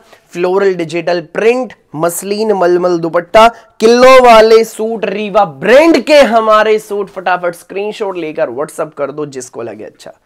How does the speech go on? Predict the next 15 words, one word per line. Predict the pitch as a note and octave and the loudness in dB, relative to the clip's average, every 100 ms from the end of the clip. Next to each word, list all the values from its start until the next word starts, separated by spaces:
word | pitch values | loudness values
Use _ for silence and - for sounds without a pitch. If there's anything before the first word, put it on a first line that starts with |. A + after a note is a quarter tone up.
| _ _ _ _ _ _ _ | _ _ _ _ _ _ _
ये | D#3 F#3+ | -6 -2
देख | G3+ F#3 E3 | 0 -2 -2
लो | F3 | -4
जी, | E3+ | -4
मसलिन | E3+ F3+ G3 G#3 A3 | -4 -4 -4 -4 -4
का | G#3+ | -2
इसमें | G3+ F#3+ G#3 | -4 -4 -10
कितना | G3+ G#3+ - C4 B3+ | -10 -10 -6 -4 -4
शानदार | B3+ A3 E3+ E3 D#3+ D#3 | -6 -8 -8 -6 -6 -6
मल | D3+ C#3 | -6 -10
दुपट्टा | B2+ A2+ A#2 - A#2 | -12 -16 -18 -18 -20
है। | A2+ A#2+ _ _ _ _ _ _ _ | -20 _ _ _ _ _ _ _ _
अठारह | G3+ G3 A#3 B3+ D4 | -6 -2 0 2 2
सौ | C#4+ | 0
नब्बे | C4+ B3 G#3+ | 0 0 -2